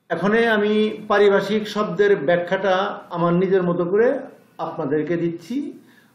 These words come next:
অর্থাৎ আমরা বাংলা ভাষাভাষী লোক যারা,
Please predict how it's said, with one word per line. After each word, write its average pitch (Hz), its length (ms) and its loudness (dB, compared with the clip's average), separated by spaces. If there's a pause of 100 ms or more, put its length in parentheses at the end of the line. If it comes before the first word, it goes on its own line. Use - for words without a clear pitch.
অর্থাৎ 220 560 -2
আমরা 185 340 2
বাংলা 185 360 2
ভাষাভাষী 196 880 -2
লোক 180 340 -2
যারা, 165 520 0